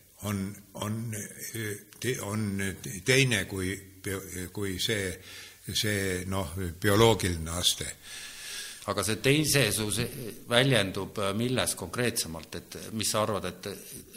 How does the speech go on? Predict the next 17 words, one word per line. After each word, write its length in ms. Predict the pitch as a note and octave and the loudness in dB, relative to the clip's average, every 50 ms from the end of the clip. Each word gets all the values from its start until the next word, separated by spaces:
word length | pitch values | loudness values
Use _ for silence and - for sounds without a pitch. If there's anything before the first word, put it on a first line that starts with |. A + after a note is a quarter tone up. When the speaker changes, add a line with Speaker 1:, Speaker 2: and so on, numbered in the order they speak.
| - - - B2 A#2 | -20 -18 -16 -14 -8
Speaker 2:
mi-, 160 | A#2+ B2+ C3 C3 - - - G2+ - - - B2+ | -4 -4 -4 -4 -6 -12 -14 -14 -14 -12 -8 -4
ma 80 | C3 | 0
ei 80 | C3 A#2+ | 2 4
saa 80 | C3 | 4
aru 140 | C3+ C3+ B2+ A2 | 4 4 2 0
praegu 240 | A2 G#2+ G2+ G#2+ | -2 -2 -2 0
sellest, 400 | G2+ B2+ C3+ C3+ A#2+ - - - | 0 0 2 4 2 2 0 -2
et 160 | G2 - - - - - - - - - - C3+ | -8 -10 -10 -14 -14 -14 -14 -16 -18 -4 0 2
ini-, 300 | D3+ F#3 F3 - - - | 4 4 2 0 -2 -4
no, 160 | C3+ A#2 A#2+ | 0 2 4
bioloogilise 880 | D3+ C#3 - D3 D3 C#3+ D#3 F3 F#3 E3+ D3+ B2+ A#2 A2+ G2+ - C3+ C#3 | 4 4 4 4 4 6 6 6 6 6 4 4 4 2 2 2 2 4
inimese 460 | D#3+ F3 D#3+ B2+ A#2 A2+ G#2+ A#2+ A#2+ A2+ A2+ A#2+ A#2+ A#2 - | 4 4 4 4 4 2 2 2 2 2 0 0 -2 -2 2
paljunemine 840 | C#3 C#3 E3 E3+ D#3+ C3+ A#2 G#2+ G#2+ G#2 G2+ A2 A2 G#2+ A2 G#2+ G#2+ G#2+ | 4 4 4 6 4 4 4 4 2 2 2 2 2 2 2 2 2 2
on, 160 | G#2+ G#2+ G#2+ G#2+ G#2+ | 2 0 -2 -2 -2
noh, 160 | G#2 F#2+ A2 | -2 -2 0
meile 220 | A#2 A2+ A2+ G#2+ G2+ | 0 0 0 0 0
teada, 320 | A#2+ A#2+ A#2 G#2+ F#2+ F2+ | 2 2 2 2 2 -2